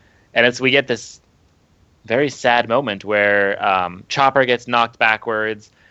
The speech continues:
and A P five is attempting to send the coordinates for the new location and gets shot twice, actually, by the captain before Chopper knocks him out with a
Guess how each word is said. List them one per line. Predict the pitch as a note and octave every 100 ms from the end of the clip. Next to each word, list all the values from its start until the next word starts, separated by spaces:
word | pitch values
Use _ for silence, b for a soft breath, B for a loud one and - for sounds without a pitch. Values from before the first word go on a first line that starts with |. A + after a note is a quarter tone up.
| b b
and | A2 G#2+
A | C3 C3+
P | C3
five | A#2+ A#2+ A#2
is | A2+
attempting | A#2 B2+ A#2+ A#2
to | A2+
send | A#2 A2
the | G#2+
coordinates | - A#2 A2+ -
for | A2+
the | G#2
new | G#2+ G#2+
location | G#2+ G2+ A2 G#2+ G#2+ G2 G2 F#2+ b b b b -
and | G#2+ G#2 G#2 G2+
gets | G2 A2 -
shot | - C3 A#2 -
twice, | - D3 E3+ A#2
actually, | G2 - A2+ G#2 G#2
by | G#2+ G#2+ G#2+ G#2+ G#2+
the | G2+ G2 F#2
captain | - C3+ - G2+
before | G#2 A2 G#2
Chopper | A#2 A2+ G#2
knocks | G2+ F#2+ -
him | G2
out | F#2+ F#2
with | F#2+ -
a | F#2 F2 F2+